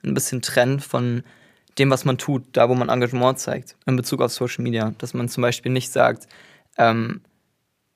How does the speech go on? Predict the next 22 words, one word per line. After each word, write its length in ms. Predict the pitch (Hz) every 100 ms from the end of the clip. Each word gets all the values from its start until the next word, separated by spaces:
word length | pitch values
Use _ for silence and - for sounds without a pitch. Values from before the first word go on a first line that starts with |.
| -
"Ich 160 | 120 -
definiere 400 | 127 131 135 135
mich 160 | 135
jetzt 220 | 123 -
nur 200 | 135 139
über 200 | 139 120
dieses 260 | 120 120 -
Bild, 380 | 135 147 165 135
was 120 | 127
ich 120 | -
online 260 | 123 131 123
von 160 | 123
mir 100 | 117
zeige", 600 | 113 - 139 127 117 120 - - - -
sondern 580 | - 123 123 117 123 -
ich 180 | -
benutze 600 | 131 135 160 - 139 131 -
und 140 | 127
lass 200 | 131 -
mich 120 | 131
davon 540 | 131 131 - 123 120 - _ _ _ _ _ _ _ _ _
beeinflussen, 800 | 120 135 180 - 123 - 127 -